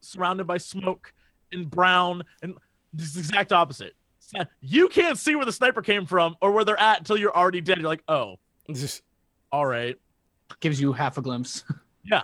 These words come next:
Speaker 1: and like, "Oh, okay, so that guy was way over there in that, that pile of rubble that no one could see." Cool, all right.
Speaker 2: They, I
Speaker 1: So it's
Speaker 2: mean,
Speaker 1: like, ugh.
Speaker 2: the rifles just have so much range, and of course the levels are so large in Conquest that it's like, "Okay, there's smoke over there.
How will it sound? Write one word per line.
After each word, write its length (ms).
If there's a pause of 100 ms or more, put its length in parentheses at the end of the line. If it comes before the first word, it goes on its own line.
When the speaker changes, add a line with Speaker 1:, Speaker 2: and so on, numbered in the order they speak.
Speaker 1:
and 80
like, 240
"Oh, 220
okay, 280
so 120
that 100
guy 100
was 160
way 180
over 160
there 120
in 40
that, 160 (140)
that 200 (440)
pile 340
of 140 (140)
rubble 640 (320)
that 200
no 180
one 200
could 160
see." 220
Cool, 380
all 140
right. 340
Speaker 2:
They, 220
I 40
Speaker 1:
So 60
it's 60
Speaker 2:
mean, 160
Speaker 1:
like, 160 (800)
ugh. 140 (320)
Speaker 2:
the 80
rifles 360
just 140
have 160
so 240
much 220
range, 320
and 40
of 80
course 200
the 100
levels 300
are 20
so 220
large 480
in 160
Conquest 480
that 60
it's 100
like, 100
"Okay, 300
there's 180
smoke 320
over 180
there. 380